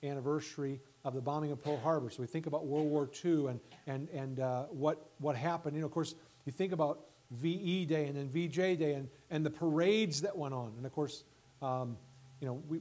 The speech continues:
we didn't necessarily see those parades firsthand. Maybe some of you, I don't think probably any of you are old enough to have really remembered those things. Um, but, uh, but, but to, you know, seen pictures and, and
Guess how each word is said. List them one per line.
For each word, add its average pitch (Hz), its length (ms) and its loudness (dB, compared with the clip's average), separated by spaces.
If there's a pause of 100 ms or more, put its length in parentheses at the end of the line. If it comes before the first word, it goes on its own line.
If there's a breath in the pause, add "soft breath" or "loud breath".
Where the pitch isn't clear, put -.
(100)
we 147 100 0
didn't 139 140 -2
necessarily 139 320 -2
see 175 280 -2
those 147 260 0
parades 139 400 -2
firsthand. 147 440 -4
Maybe 139 260 -2
some 143 220 -8
of 123 60 -8
you, 127 220 -4 (260)
I 147 40 -12
don't 143 160 -12 (400)
think 131 140 -8 (320)
probably 135 400 -2
any 135 100 -4
of 131 60 -4
you 127 100 -2
are 123 60 -4
old 131 160 -2
enough 127 240 -6
to 139 80 -8
have 113 160 -8
really 139 280 0
remembered 127 440 -4
those 123 220 -2
things. 143 260 -8 (360 soft breath)
Um, 131 260 0 (360 loud breath)
but, 165 260 4
uh, 175 180 8 (280)
but, 185 280 2 (760)
but 180 280 2
to, 208 500 2 (1600)
you 202 80 0
know, 170 120 2
seen 180 440 2
pictures 170 600 -2
and, 151 260 0
and 147 340 -4